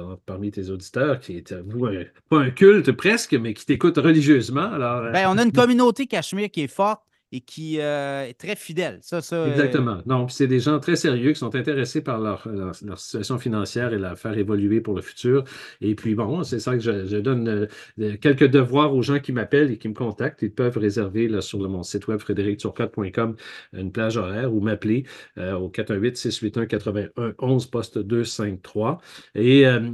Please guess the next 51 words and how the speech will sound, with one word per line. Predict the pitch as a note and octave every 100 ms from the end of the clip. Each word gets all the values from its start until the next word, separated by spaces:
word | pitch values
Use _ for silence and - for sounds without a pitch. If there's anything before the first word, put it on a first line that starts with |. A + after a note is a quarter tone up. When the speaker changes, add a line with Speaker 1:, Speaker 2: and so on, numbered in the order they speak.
| A#2
Speaker 1:
je | B2+ C3+
regarde | C3+ D3+
ça | C3+
avec | F3 D#3+ E3
eux, | A3+ A#3
je | C3+
leur | C3 -
placote | C#3+ F#3 F3
un | C#3
peu. | C#3+ G3
Et | G3
puis, | C#3+ C3
c'est | D#3+
certain | C#3 - C#4+
que, | D3+
euh, | B2+ B2+ C3+ - -
gérer | C3 F3 G3
ses | C4 E3+
finances, | C3 C#3+ F3 G#3 -
là, | D3+ C3
des | B2+
fois, | B2+ G#3+
on, | C#3 G2 G2 G2 E2+ -
on | G2+
dit | F#2+
ça, | -
ma | E3 A#2
femme | G#2 C#3
et | G#2+
moi, | B2+ D3
et, | A2+ F2+ G2
et |
mon | G#2+
fils | - C#3+ -
bientôt, | A2+ F#2+ F3+ F3+ - -
que | B2+ A2 C3
quand | F#3 G#3
tu | -
demandes | B2 D#3 E3
aux | B2+ G2+
gens, « | B2 D3
Ah, | C3+ C3
envoie-moi | C3+ F#3 C4
tes | - A#2
relevés, | B2+ A#2 G#2 B2 D3+ C#3
euh, | G#2+
tes | F#2 A#2+
rapports | B2+ D#3 D#3
d'impôts », | C#3+ G2+ - C#3
c'est, | - -
c'est, | -